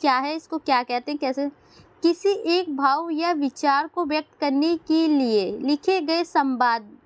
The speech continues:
तथा लघु वाक्य समूह को अनुच्छेद लेखन कह-, कहते हैं। तो अनुच्छेद किसे कहते हैं, किसी भी समूह या किसी भी विचार या किसी को व्यक्त करने के लिए आप कुछ वाक्य लिखते हैं, कुछ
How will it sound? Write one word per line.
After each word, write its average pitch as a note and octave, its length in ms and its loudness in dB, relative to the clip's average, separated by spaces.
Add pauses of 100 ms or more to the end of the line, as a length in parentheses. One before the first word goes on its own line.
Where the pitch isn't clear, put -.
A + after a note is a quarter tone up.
(120)
तथा D4 260 0
लघु D#4+ 420 0
वाक्य D#4 420 -2
समूह D#4 380 -2
को F#4+ 120 0
अनुच्छेद D#4+ 540 -2
लेखन D4+ 360 0
कह-, C#4+ 240 -2 (180)
कहते C#4 360 -2
हैं। G3 280 -4 (440)
तो D4+ 60 4
अनुच्छेद D#4 460 0
किसे E4+ 240 -4
कहते E4 220 -2
हैं, E4+ 100 -6
किसी E4+ 240 0
भी F4+ 100 2
समूह D#4+ 380 0
या E4+ 100 -2
किसी E4+ 340 -2
भी F4 120 2
विचार D4 400 -2
या D#4+ 200 -4
किसी D#4 260 -6
को E4+ 140 -2
व्यक्त C4+ 260 -2 (100)
करने D4 280 0
के D4+ 100 -4
लिए D#4+ 100 0
आप - 220 0
कुछ - 200 -10
वाक्य B3 420 -2
लिखते D4 320 -6
हैं, D4 80 -4
कुछ D#4 200 -6